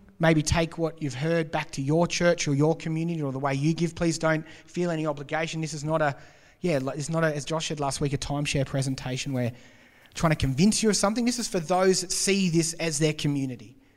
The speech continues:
Let me just be extremely practical. The last five weeks we've talked about what this church is doing,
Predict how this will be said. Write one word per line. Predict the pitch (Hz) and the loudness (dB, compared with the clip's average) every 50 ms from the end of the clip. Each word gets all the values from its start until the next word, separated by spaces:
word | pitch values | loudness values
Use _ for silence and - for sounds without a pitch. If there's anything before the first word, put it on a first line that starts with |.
| _ _ _ _ _ _ _ _ _ - - | _ _ _ _ _ _ _ _ _ -16 -8
Let | - 180 170 | -6 -4 -2
me | 180 190 170 | 0 0 0
just | 165 160 165 | 0 -2 -2
be | - 165 156 | 0 0 0
extremely | 147 143 - - - - - 170 165 170 165 160 151 | -2 -2 -6 -8 -8 -4 -2 0 0 2 2 0 0
practical. | 135 - - 131 123 - - 131 - - 113 127 - _ _ _ _ _ _ _ _ _ _ - - - - - - - - - - | -2 -2 -4 -6 -6 -8 -10 -10 -10 -10 -12 -14 -16 _ _ _ _ _ _ _ _ _ _ -20 -20 -20 -20 -20 -20 -20 -20 2 6
The | 170 170 | 8 8
last | 170 180 202 214 214 - - | 10 10 10 8 8 6 4
five | - 202 185 175 147 165 | 6 6 8 6 6 6
weeks | 175 165 - - | 4 2 2 2
we've | 165 151 - | -2 -2 0
talked | - 160 151 - | 0 0 -2 0
about | 156 156 147 143 | 0 -2 0 0
what | 151 147 - | -2 -4 -4
this | 143 139 - | -2 -2 0
church | - - 147 135 127 - - | 2 4 4 4 4 4 0
is | 127 113 | -2 -2
doing, | - - 120 113 110 107 110 | -2 -4 -4 -4 -6 -8 -12